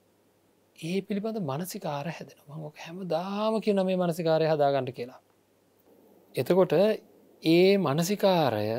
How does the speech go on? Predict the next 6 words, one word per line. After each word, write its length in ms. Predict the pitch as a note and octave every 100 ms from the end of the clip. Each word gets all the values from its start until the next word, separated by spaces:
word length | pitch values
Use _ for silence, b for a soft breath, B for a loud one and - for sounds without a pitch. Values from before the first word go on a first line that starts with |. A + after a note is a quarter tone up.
| F#3 G#3+ G#3+ - - - -
තමයි 340 | C#3 D3 A2+ G#2+ F3
ඊට 200 | G3+ D3
පස්සේ 480 | D3 C3+ - B2 E3 F#3 -
ක්‍රියාත්මක 640 | - D3+ F3+ F3+ F3 D#3
භාවයට 480 | C#3+ C3+ C3 B2+ B2
යන්නේ 420 | A#2+ A#2 G2+ F#3+